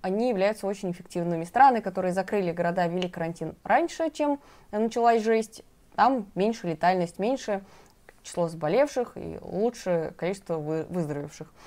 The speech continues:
Э, те страны, которые этого не сделали по тем или иным причинам, там все плохо. А,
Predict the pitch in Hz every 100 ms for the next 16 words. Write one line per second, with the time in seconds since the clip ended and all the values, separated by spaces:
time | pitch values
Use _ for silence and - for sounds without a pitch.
0 | - - - - 185 165 - 240 233 214
1 | 196 190 180 185 175 170 175 262 302 302
2 | 302 294 277 269 262 254 247 226 208 180
3 | 160 190 233 196 180 151 151 170 175 -
4 | - - - - - - 180 180 170